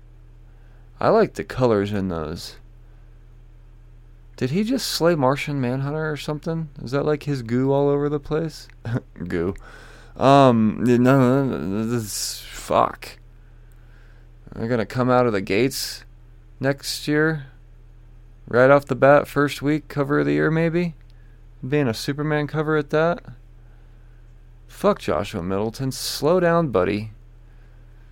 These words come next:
Save some, some booty for everybody else. There's a one in twenty-five Yasmin Boot Tree variant on that. It's rad, as they have been. Soul Plumber number four.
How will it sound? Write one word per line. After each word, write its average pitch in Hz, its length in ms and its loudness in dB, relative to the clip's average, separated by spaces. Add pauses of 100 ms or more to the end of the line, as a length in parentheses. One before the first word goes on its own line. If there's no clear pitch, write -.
(120)
Save 143 380 -6
some, 110 360 -4 (140)
some 110 320 -4
booty 131 320 2
for 120 260 -2
everybody 123 520 2
else. 104 400 0
There's 127 180 0
a 117 80 4
one 135 160 4
in 120 100 2
twenty-five 131 560 2
Yasmin 117 440 0 (220)
Boot 349 180 2 (160)
Tree 202 360 0 (540)
variant 104 520 2
on 101 260 -2
that. 101 260 -2 (540)
It's 87 260 -6 (380)
rad, 82 480 2 (160)
as 98 160 -2
they 95 120 -2
have 107 280 0
been. 139 240 2 (320)
Soul 151 260 8
Plumber 160 300 4
number 160 300 2
four. 233 260 10